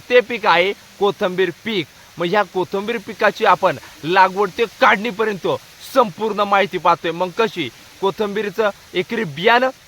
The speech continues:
कोथिंबीर पिकाला खत व्यवस्थापन, कोथिंबीर पिकाला फवारण्या, कोथिंबीर पिकाला बाजारावर नसेल तर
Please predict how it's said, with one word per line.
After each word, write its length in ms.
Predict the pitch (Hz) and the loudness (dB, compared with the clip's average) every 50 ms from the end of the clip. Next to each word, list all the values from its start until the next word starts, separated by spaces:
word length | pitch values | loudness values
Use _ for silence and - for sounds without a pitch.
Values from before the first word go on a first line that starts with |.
| - - - - - - | -20 -20 -20 -14 -8 -6
कोथिंबीर 380 | 190 - - 220 208 208 214 196 - | -6 -2 -2 -2 0 0 -2 -2 -4
पिकाला 340 | 208 190 - 208 208 208 202 - - | -8 -4 0 2 4 4 2 0 0
खत 220 | - 226 247 - | 0 0 0 2
व्यवस्थापन, 640 | 254 247 254 247 254 240 - 262 233 214 202 247 247 - - - - _ - | 4 4 6 6 6 4 4 4 4 4 4 2 -2 -2 -6 -18 -20 _ -8
कोथिंबीर 380 | - 190 - - 214 208 202 196 | -8 -6 -4 -4 -4 -2 -2 -4
पिकाला 400 | 175 196 202 175 190 196 196 180 160 - - | -4 -4 -6 -2 0 4 4 4 2 2 0
फवारण्या, 520 | 180 220 214 220 240 254 254 240 262 254 247 - - - _ _ - | 0 2 4 4 4 4 4 4 2 2 2 -2 -10 -20 _ _ -4
कोथिंबीर 400 | 190 196 - 220 208 208 220 214 | -4 -4 -2 -2 -2 -2 -4 -4
पिकाला 360 | - 208 202 180 202 208 208 | -4 -6 -4 0 2 2 2
बाजारावर 520 | 190 156 139 180 170 285 254 214 220 220 220 | 2 2 2 2 2 4 4 2 0 0 -2
नसेल 320 | 214 208 - - 196 - | -4 -6 -8 -8 -12 -10
तर 100 | - 190 | -10 -10